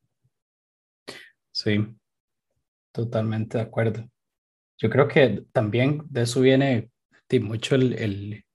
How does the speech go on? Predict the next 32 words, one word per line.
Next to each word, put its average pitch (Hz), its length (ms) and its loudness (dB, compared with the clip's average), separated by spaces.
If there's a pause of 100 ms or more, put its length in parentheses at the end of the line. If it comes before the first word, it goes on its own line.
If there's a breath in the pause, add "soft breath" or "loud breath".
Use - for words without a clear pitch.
(140)
el 113 140 6
estilo 104 380 6
de 107 100 8
cada 117 240 6
uno, 127 300 8
¿verdad? 98 320 2
Yo 113 100 -10
creo 104 220 -4
que, 107 340 0 (160)
que 107 120 0
hay 98 100 2
gente 107 240 2
que 120 100 -2
tal 110 200 0
vez 101 220 -2
no 110 120 0
se - 160 2
le 104 80 2
da 101 180 -4
tanto 113 500 2
el 98 460 -2 (720)
poder 117 240 4
llegar 113 260 4
a - 20 4
interactuar 104 520 0
con 107 180 -2
otras 113 280 -2
personas 113 680 0
o 101 300 -8 (400)
la 120 260 6
idea 107 460 2
sea 120 540 4